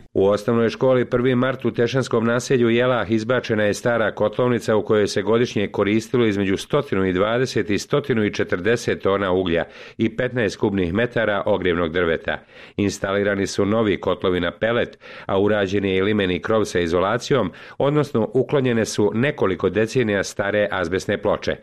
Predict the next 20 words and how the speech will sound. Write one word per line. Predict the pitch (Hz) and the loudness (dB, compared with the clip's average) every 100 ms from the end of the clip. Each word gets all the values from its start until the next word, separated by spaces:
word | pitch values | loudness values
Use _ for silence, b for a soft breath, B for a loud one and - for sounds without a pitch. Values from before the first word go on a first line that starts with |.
| B B | B B
Urađena | 101 98 87 98 | 0 0 0 0
je | 92 | 0
nova | 95 98 92 | 0 0 0
fasada | - 95 - 95 110 117 | -2 -4 -2 -2 0 0
sa | 95 | 0
izolacijom, | 82 85 87 117 123 143 117 | 0 0 0 -2 0 0 2
a | 101 | 0
zamijenjena | 98 110 110 107 104 | -2 0 0 0 0
je | 101 | 0
i | 95 | 0
drvena | 90 90 87 92 | 0 0 0 -2
stolarija. | 123 98 80 80 76 - B B | 0 0 0 -2 -2 -6 B B
Direktor | 95 98 95 98 85 | -2 0 0 -2 -2
škole | - 120 110 | 0 2 2
sa | 90 92 | 0 -2
približno | 101 98 107 95 85 104 | 0 0 0 0 -2 -2
osamstotina | 107 90 80 101 - 85 | -4 -4 -2 -2 -2 0
učenika | 95 120 123 110 117 101 | 0 0 -2 -2 -2 -2
Jasmin | 87 82 - 98 | -2 -2 -4 -2
Kurdić. | 85 76 80 - | 0 0 -2 -4